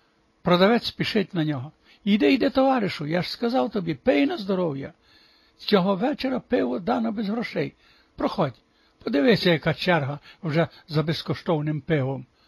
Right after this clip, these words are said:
А ти заважаєш". Той пішов у здивуванню,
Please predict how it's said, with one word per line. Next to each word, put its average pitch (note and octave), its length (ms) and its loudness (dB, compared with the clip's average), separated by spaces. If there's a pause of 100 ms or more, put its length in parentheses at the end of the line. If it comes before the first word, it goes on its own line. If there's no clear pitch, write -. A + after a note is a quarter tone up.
(320)
А F3 80 -2
ти G3+ 140 2
заважаєш". F3 680 -2 (760)
Той C4+ 200 0
пішов F3+ 520 0 (240)
у F#3+ 100 0
здивуванню, G3+ 680 0